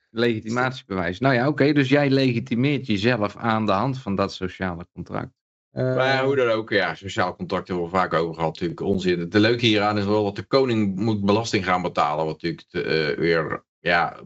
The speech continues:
Speaker 3: onzin is. Dat is, eh,
Speaker 2: Ja, Ron
Speaker 3: ja,
Speaker 2: Bob
Speaker 3: dat
Speaker 2: van
Speaker 3: net zoals de
Speaker 2: Geel.
Speaker 3: Omtzigt, de Pieter Omtzigt belasting betaalt, hè. <laughs>
Speaker 2: Eh, eh,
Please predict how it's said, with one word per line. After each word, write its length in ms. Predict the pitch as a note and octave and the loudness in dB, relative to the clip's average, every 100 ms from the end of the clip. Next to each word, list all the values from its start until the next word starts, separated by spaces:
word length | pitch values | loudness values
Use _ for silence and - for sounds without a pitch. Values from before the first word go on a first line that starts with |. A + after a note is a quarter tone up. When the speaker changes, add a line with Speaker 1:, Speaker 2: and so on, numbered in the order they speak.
| - | -14
Speaker 3:
onzin 380 | - A2 G2 F2 | -4 -2 0 0
is. 240 | D#2+ D#2+ - | 0 -4 -4
Dat 180 | D#2+ | -4
is, 220 | E2+ D#2+ - | -2 -2 0
eh, 180 | E2+ | 2
Speaker 2:
Ja, 200 | E2 D#3+ | 2 2
Ron 200 | D3+ E3 | 2 0
Speaker 3:
ja, 60 | D#3 | 0
Speaker 2:
Bob 140 | D#3+ | 0
Speaker 3:
dat 160 | G3 G3+ | 0 0
Speaker 2:
van 100 | G3+ | 0
Speaker 3:
net 100 | D3 | 2
zoals 160 | E3 F3+ | 2 2
de 40 | |
Speaker 2:
Geel. 60 | C#3 | 2
Speaker 3:
Omtzigt, 580 | C3+ C3+ C3 A#2 A2+ G#2+ | 2 2 2 2 -2 -4
de 60 | G#2 | -4
Pieter 260 | C#3 C3 | -4 0
Omtzigt 320 | B2+ C#3 A#2 G2+ | 0 0 -2 0
belasting 400 | G#2+ G#2 A#2 G2 | 0 0 0 -2
betaalt, 440 | G2 G2+ E2+ E2+ | 0 2 2 0
hè. 160 | G#2 G#2+ - | -4 -4 -8
<laughs> 580 | C3 A2+ A#2+ - - D#3+ _ | -10 -4 -4 -4 -6 -6 _
Speaker 2:
Eh, 500 | C#3+ C3+ C#3+ C#3 | -6 -4 -2 -2
eh, 60 | C3+ | -2